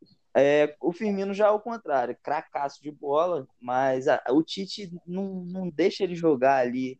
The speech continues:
É porque não deixa não, é porque não é o esquema do Tite, né? No Liverpool ele joga um pouco mais atrás, chegando na área de frente, participando da armação, virando o jogo ali na entrada da área.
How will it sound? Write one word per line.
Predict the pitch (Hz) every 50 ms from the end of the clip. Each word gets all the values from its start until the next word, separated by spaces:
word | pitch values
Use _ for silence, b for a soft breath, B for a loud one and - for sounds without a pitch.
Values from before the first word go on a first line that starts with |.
| _
É | - 285
porque | - _ - 240
não | 226 220 226 226 233 220
deixa | 226 233 240 240
não, | 202 185 180 175
é | 170
porque | - _ _ 196 196
não | 208 214
é | 214 226
o | 233
esquema | - - - 208 208 214
do | 196 202
Tite, | - - 185 175 160 - - 160
né? | 156 151 - _ _ _ _ _ _ _
No | - 147
Liverpool | 156 160 160 170 160 151 - - 160 175 190
ele | 196 196 196 170
joga | 160 170 170 175 170 180 175 165 160
um | 151 - _
pouco | 165 160 - 156
mais | 160 160 165 165
atrás, | 156 139 - - 120 127 147 160 143 131
chegando | - - - 143 123 117 110 135 143 147 143
na | 139 139 135
área | 131 131 139 143 143 135 123 120 113 - - _
de | - 131 123 - _
frente, | - 107 117 135 151 151 147 127 - - - 113 - _ _ _ _ _ _ _ _ _
participando | - 127 123 - - - - _ 131 131 139
da | 131 131
armação, | 139 139 139 135 127 117 - - - 117 120 135 151 151 135 120
virando | 113 120 117 117 123 131 131
o | 120
jogo | 113 120 131 123 120 120
ali | 110 107 110 120 120
na | 117 117
entrada | 117 117 - 123 117 117 117
da | 113 107
área. | 107 104 107 123 131 135 131 -